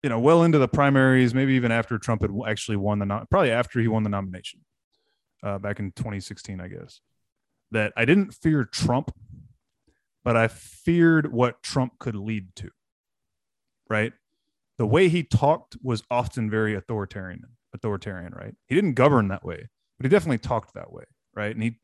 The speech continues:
kind of talked admiringly about Kim Jong-un and Putin, right? So my thought at the time was we could end up with a, even an actual authoritarian right-winger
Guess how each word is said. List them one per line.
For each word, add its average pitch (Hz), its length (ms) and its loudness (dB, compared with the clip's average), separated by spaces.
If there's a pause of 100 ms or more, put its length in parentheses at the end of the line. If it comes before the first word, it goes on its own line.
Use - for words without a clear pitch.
(640)
kind 120 160 -4
of 107 180 -8 (420)
talked - 360 -4
admiringly 113 800 2
about 110 400 0
Kim 120 240 -2
Jong-un 117 560 -2
and 110 120 -2
Putin, 110 440 -2
right? 110 220 -6 (1300)
So 151 160 0
my 143 140 6
thought 180 300 4
at 135 120 -6
the 117 60 -8
time 147 280 2
was 113 480 2
we 131 100 -4
could 143 180 -2
end 175 200 2
up 156 160 4
with 123 300 0
a, 117 100 -2
even 117 460 -4
an 113 180 -6
actual 160 600 2
authoritarian 143 760 2
right-winger 131 580 0